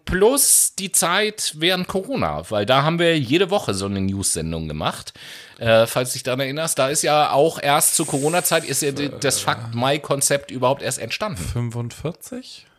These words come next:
Speaker 1: Äh, zehn, zwanzig, dreißig, f-, oh, gut geschätzt, dreiundvierzig.
Speaker 2: Uh.
Speaker 1: Dreiundvierzig News-Sendungen,
Speaker 2: Okay.
Speaker 1: tatsächlich.
Speaker 2: Ja.
Speaker 1: Okay, dann Umwelt.
Speaker 2: Fünf.
Speaker 1: Top.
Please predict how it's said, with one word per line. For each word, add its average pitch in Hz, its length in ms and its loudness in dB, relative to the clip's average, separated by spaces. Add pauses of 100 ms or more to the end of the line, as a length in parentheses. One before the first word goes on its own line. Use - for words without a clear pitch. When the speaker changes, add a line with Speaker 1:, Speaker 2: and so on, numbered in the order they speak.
(640)
Speaker 1:
Äh, 123 340 2
zehn, 196 440 -4
zwanzig, 131 560 -10
dreißig, 104 500 -8
f-, 131 160 -6
oh, 226 420 8
gut 220 160 -2
geschätzt, 190 420 4
dreiundvierzig. 113 760 4
Speaker 2:
Uh. 214 960 6
Speaker 1:
Dreiundvierzig 220 800 4
News-Sendungen, 165 720 -4
Speaker 2:
Okay. 208 80 -2
Speaker 1:
tatsächlich. 127 680 2
Speaker 2:
Ja. 170 280 -8 (300)
Speaker 1:
Okay, 131 380 -2 (400)
dann 226 540 4 (300)
Umwelt. 127 560 0 (1400)
Speaker 2:
Fünf. - 440 2 (880)
Speaker 1:
Top. - 320 -2